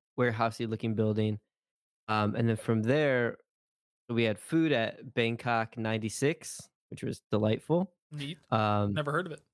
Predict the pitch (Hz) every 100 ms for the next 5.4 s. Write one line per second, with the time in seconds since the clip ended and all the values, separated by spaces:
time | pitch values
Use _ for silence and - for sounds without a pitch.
0 | _ 120 117 123 - _ _ _ 127 123
1 | 113 101 - 123 120 110 117 123 139 120
2 | 110 107 - 117 - 110 107 104 104 _
3 | _ _ _ _ _ _ _ _ _ _
4 | _ _ _ - 143 143 123 123 - -
5 | 113 98 -